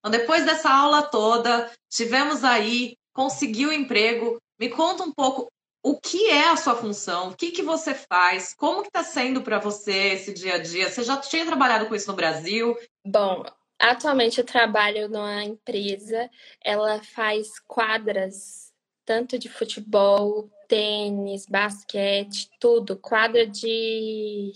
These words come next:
Speaker 2: carpete sintético. E eles trabalham
Speaker 1: Tá.
Speaker 2: tanto aqui quanto em U K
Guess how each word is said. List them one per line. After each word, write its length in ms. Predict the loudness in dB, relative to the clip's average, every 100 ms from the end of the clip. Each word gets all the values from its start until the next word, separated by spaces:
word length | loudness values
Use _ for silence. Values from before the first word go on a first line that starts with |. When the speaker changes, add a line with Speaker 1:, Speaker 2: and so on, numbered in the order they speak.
| -6
Speaker 2:
carpete 540 | -6 -6 -6 -6 -6
sintético. 840 | -8 -6 -6 -4 -4 -4 -8 -12 -18 _ _ _ _ -20 -20 -20 _
E 260 | -4 0 2
eles 260 | 4 2
trabalham 440 | 0 0 2 2 0
Speaker 1:
Tá. 60 |
Speaker 2:
tanto 240 | -2 -2 -2
aqui 240 | -6 -12 -18 _ _ _
quanto 220 | -4 -4
em 180 | -4 -6
U 40 | -6
K 440 | -2 -2 -2 -8